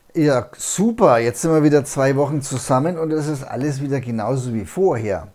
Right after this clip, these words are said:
Von daher, der wird sich melden, ja, ähm, dem tut das alles furchtbar leid, ja. Ähm, der möchte auch wieder zurück, ja. Der möchte auch einen sorglosen, unbefangenen Neubeginn.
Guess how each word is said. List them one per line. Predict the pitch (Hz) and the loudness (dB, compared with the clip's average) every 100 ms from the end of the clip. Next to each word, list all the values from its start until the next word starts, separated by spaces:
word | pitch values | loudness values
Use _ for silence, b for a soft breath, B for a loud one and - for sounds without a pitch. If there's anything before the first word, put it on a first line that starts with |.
| B B | B B
Von | 113 95 | -12 -2
daher, | 110 123 151 196 226 254 B B B B - - - - | 2 2 2 2 0 -2 B B B B -20 -20 -12 0
der | 117 110 | 2 4
wird | 135 143 | 2 2
sich | 214 - | -6 -6
melden, | 127 123 139 180 214 - | 0 2 0 -2 -8 -8
ja, | 104 104 90 113 226 330 B B B | -4 -2 0 0 0 -6 B B B
ähm, | 131 131 131 131 127 131 104 | 0 2 2 2 2 0 -4
dem | 139 143 | -4 -4
tut | 139 139 | -2 -4
das | 135 135 | -4 -4
alles | 127 127 120 - | -2 -2 -2 -4
furchtbar | 156 190 - 208 | -2 -2 -2 -4
leid, | 151 113 127 143 | -2 -2 -4 -6
ja. | 107 107 98 110 214 - B B B | -4 -2 0 -2 -4 -10 B B B
Ähm, | 131 131 127 123 | -2 0 2 0
der | 135 120 | 0 0
möchte | 131 147 147 | 0 -2 -4
auch | 160 170 | -4 -4
wieder | 175 170 | -4 -4
zurück, | - 170 170 175 | -4 -4 -4 -6
ja. | 113 110 110 | -6 -4 -2
Der | 147 | -2
möchte | 135 151 185 | -4 -4 -4
auch | 180 - | -4 -4
einen | - 151 | -6 -6
sorglosen, | 143 - 104 143 147 135 135 131 143 | -8 -6 -4 -4 -4 -6 -6 -8 -10
unbefangenen | 151 139 151 - 127 123 113 | -6 -4 -4 -6 -6 -4 -6
Neubeginn. | 98 98 98 98 - 69 | -6 -8 -8 -12 -16 -20